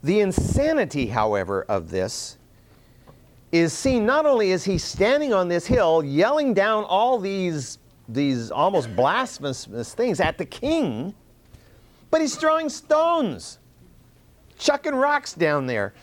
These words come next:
at David. But, but look at ver-, end of verse six. He's, he's throwing stones at David and all his servants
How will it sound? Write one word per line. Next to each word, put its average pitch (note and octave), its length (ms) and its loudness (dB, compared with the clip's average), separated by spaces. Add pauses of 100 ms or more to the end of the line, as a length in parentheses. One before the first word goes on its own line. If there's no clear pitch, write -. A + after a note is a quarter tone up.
(480)
at C3 440 -6
David. C#3+ 440 0 (360)
But, A#3 200 0 (200)
but F#3+ 300 -2
look C4 240 -2
at A3 100 0
ver-, F3+ 260 -2
end G3 200 -2
of E3+ 60 -2
verse F3+ 240 0
six. - 560 -6 (920)
He's, B2+ 220 -2
he's C#3 180 -2
throwing F3 280 2
stones E3 340 -2
at B2 100 -4
David C#3 260 0
and C3 80 0
all C3+ 120 4
his B2 100 -2
servants C3+ 360 -4